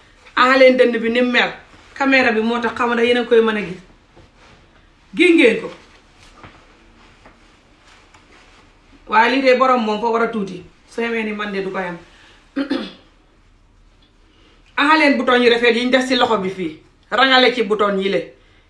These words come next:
Ñeneenti bouton. Rangale ko file mu sëppe.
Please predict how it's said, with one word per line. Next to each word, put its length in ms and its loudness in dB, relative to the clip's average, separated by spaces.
Ñeneenti 460 0
bouton. 400 0
Rangale 460 4
ko 100 0
file 240 2
mu 120 0
sëppe. 500 -6